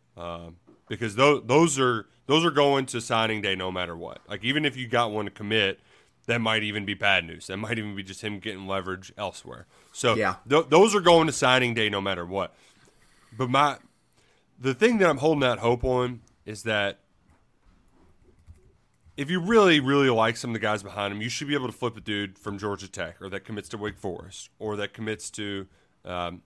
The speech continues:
Speaker 1: Louisville. Like, you know, no offense to them, but if you really like, and I, and I think part of it is Kentucky just didn't have a sense of urgency with those guys down the board early enough. Um,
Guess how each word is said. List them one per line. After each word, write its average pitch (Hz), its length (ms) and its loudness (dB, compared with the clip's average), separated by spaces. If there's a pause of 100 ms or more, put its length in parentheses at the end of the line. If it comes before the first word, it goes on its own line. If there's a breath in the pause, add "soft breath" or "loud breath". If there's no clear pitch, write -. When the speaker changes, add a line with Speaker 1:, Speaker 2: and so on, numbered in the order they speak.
Speaker 1:
Louisville. 98 560 -10
Like, 95 240 -8 (220)
you 98 100 -12
know, 90 140 -12 (120)
no 120 140 0
offense 117 380 -6
to 95 80 -10
them, 98 320 -4 (100)
but 98 220 -4 (1160)
if 135 200 -6
you 151 100 -4
really 160 460 4
like, 127 340 0
and 131 100 -4
I, 143 200 0
and 139 100 -4
I 131 80 0
think 185 380 -2
part 147 260 4
of 117 100 0
it 107 140 -2
is 107 180 -6
Kentucky 123 520 -4
just 107 240 -12
didn't 113 220 -6
have 110 200 -4
a 95 40 -14
sense 113 220 -8
of 101 140 -10
urgency 120 640 -2 (360 soft breath)
with 113 140 -6
those 107 180 -4
guys 101 400 -2 (120)
down 90 360 -6 (260)
the 104 60 -12
board 92 360 -6 (100)
early 85 300 -12
enough. 80 340 -20 (480)
Um, 90 440 -8